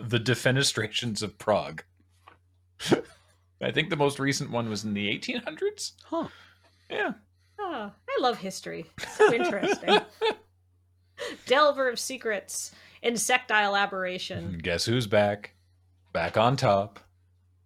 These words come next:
Speaker 1: Delver's back. Reveal opt. <laughs> Guess who's back? Guess who's back? Thank you, fan of most everything. By the way,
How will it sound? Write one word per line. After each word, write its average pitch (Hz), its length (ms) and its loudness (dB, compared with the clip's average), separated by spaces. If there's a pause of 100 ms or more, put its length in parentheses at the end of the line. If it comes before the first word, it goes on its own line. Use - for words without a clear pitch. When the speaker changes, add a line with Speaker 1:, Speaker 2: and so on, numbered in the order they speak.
(120)
Speaker 1:
Delver's 90 460 2
back. 104 480 -2 (720)
Reveal 85 500 2
opt. 107 440 2 (100)
<laughs> - 1400 -10
Guess - 580 -8
who's 95 200 -10
back? 92 400 -8 (120)
Guess 76 240 -10
who's 76 220 -16
back? 76 360 -12 (760)
Thank 98 220 0
you, 90 80 -6
fan 90 240 -4
of 85 100 -8
most 90 200 -2
everything. 87 500 -6 (800)
By 160 160 12
the 143 80 6
way, 110 320 6